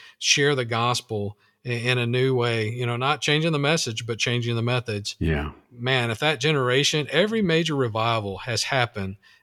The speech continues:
Speaker 1: uh, between the ages of seventeen and twenty-two in this country, every major, every major revival. So when you got the largest generation in the history of the country that has that entrepreneurial spirit, what a missionary movement.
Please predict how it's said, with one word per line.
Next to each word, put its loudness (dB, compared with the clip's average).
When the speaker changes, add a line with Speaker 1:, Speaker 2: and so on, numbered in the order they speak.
Speaker 1:
uh, -4
between -2
the -6
ages -2
of -4
seventeen -2
and -4
twenty-two -4
in -4
this -4
country, -8
every -4
major, -6
every -6
major -6
revival. -12
So 0
when 4
you 2
got -2
the 0
largest 0
generation -2
in -6
the -4
history -8
of -8
the -14
country -8
that -8
has 0
that -2
entrepreneurial -2
spirit, -2
what -2
a 0
missionary -2
movement. -4